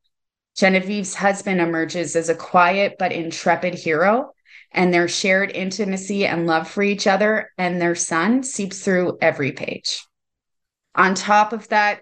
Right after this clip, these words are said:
the pace and the editing were excellent, and I truly recommend Don't Lose Sight to any of our listeners.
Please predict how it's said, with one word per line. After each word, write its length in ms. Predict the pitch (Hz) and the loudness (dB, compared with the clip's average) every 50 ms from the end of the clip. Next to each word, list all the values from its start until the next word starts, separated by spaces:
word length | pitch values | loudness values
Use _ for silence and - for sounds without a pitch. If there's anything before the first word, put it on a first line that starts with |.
| _ _ _ | _ _ _
the 80 | - - | -20 -20
pace 560 | - - - 196 202 202 214 - - - - - | -8 -2 0 0 0 0 -2 -6 -10 -12 -6 -4
and 140 | 190 180 | -2 -2
the 140 | 175 175 170 | 0 2 2
editing 500 | 170 175 175 175 170 175 165 170 165 143 | 2 2 0 0 0 0 0 -2 -4 -6
were 460 | 156 160 151 156 151 147 135 - - _ - | -6 -4 -2 -2 -2 -2 -4 -6 -10 _ 0
excellent, 640 | 156 160 156 - - - 135 123 139 139 - - _ _ | 2 2 2 0 -4 -8 -6 -4 -4 -4 -6 -8 _ _
and 400 | 160 165 160 160 156 156 156 - - | 2 4 4 2 2 0 -4 -2 -2
I 120 | - 170 170 | -2 -2 -2
truly 600 | 175 - - - - 226 233 226 220 202 190 175 | -2 -6 -6 -2 2 2 2 2 2 0 -2 -4
recommend 680 | 165 156 165 - 165 151 156 151 151 147 147 151 143 | -2 -4 -4 -4 -6 -4 -2 -2 0 -2 -4 -4 0
Don't 280 | - 165 165 160 - - | 0 2 2 2 0 -4
Lose 280 | 170 165 160 156 - | -4 -6 -6 -6 -4
Sight 380 | - - 151 151 170 185 185 - | 0 2 4 4 2 0 -6 -10
to 580 | - - 180 165 160 160 156 151 - - - _ _ _ _ | -8 -6 -4 -4 -2 0 0 -2 -2 -4 -8 _ _ _ _
any 220 | 156 160 170 170 160 | 0 0 2 2 0
of 120 | 151 - | 0 0
our 120 | 82 82 | -2 -2
listeners. 800 | 64 82 104 - - - - 64 60 - - - - - - - | -2 -2 -2 -2 -2 -4 -6 -6 -4 -4 -4 -4 -4 -4 -6 -10